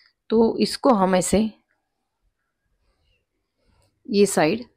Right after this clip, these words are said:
ये बाहर की साइड है, ये अंदर की साइड है, ऐसे हम फोल्ड करेंगे। और ये साइड, ये जो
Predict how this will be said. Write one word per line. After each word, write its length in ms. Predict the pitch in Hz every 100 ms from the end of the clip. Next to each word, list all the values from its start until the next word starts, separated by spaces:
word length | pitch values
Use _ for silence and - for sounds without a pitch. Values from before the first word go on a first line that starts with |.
| _ _ -
ये 60 | 190
बाहर 280 | 180 170
की 160 | 175 226
साइड 320 | 226 214 214
है, 160 | 233 240 - - -
ये 80 | 214
अंदर 320 | 185 165 170
की 160 | 160 196
साइड 320 | 196 160 165
है, 160 | 214 254 _ _ _ _ _ _ _ _ _ _ _ _ _ _ _ _ 175
ऐसे 220 | 175 190
हम 360 | 185 262 - _ _ _ _ _ _ _
फोल्ड 260 | - 175 175
करेंगे। 500 | 190 190 196 208 262 - _ _ _ _ -
और 200 | 196 214
ये 320 | 196 226 294
साइड, 420 | 277 175 156 226 - 202
ये 100 | 208
जो 400 | 233 262 -